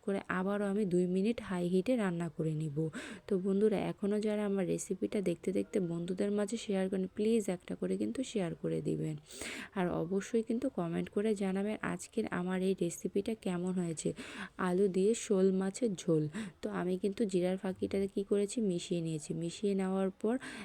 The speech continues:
এখন ভালো করে দুই থেকে তিন মিনিট হাই হিটে রান্না করে আমি কিন্তু সুন্দর মতো পরিবেশন করে দিব। আপনারা চাইলে কিন্তু এর মধ্যে ধনেপাতাও অ্যাড করতে পারেন।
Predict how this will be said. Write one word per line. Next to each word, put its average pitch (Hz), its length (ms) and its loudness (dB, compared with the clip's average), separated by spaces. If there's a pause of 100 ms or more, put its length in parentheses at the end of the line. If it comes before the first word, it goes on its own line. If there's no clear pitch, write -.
(120)
এখন 190 340 0
ভালো 190 320 2
করে 240 200 4
দুই 180 200 2
থেকে 202 260 0
তিন 196 220 2
মিনিট 202 280 0
হাই 180 220 0
হিটে 185 260 0
রান্না 180 340 -2
করে 247 340 0
আমি 170 200 -4
কিন্তু 196 260 -2
সুন্দর 196 380 0
মতো 220 340 -2
পরিবেশন 175 480 4 (100)
করে 170 220 2
দিব। 156 280 0 (320)
আপনারা 208 460 -2
চাইলে 196 320 2
কিন্তু 196 320 0
এর 185 180 4
মধ্যে 196 280 2
ধনেপাতাও 196 600 0
অ্যাড 196 200 0 (120)
করতে 165 300 0
পারেন। 156 420 0